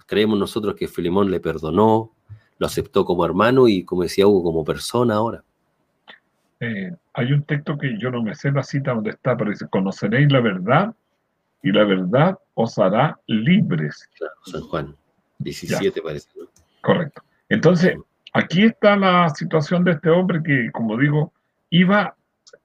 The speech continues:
Speaker 2: no sabía cuál era la res-, la respuesta, el resultado.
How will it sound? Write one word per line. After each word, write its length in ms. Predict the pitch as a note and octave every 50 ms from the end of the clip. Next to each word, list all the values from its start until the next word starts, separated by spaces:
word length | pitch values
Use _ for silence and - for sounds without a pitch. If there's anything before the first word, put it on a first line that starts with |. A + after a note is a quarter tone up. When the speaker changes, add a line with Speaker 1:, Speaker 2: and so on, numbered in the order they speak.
| _ _
Speaker 2:
no 180 | - A2 G2+ F#2
sabía 480 | - - F#2 E2 F#2 F#2+ F#2 F2 E2 -
cuál 260 | - F2 F2+ F2+ E2+
era 260 | F2 F2 F2 F2 D#2+ D#2
la 140 | D#2 D#2 D#2
res-, 320 | E2+ D#2 D2 - - - _
la 200 | - D#2 D#2+ E2
respuesta, 560 | E2 - - - _ - F3 D#3+ D3 - - -
el 60 | -
resultado. 800 | - - - - - E3 D#3+ D#3+ - - E3 F#3 F#3+ D3 - C#3+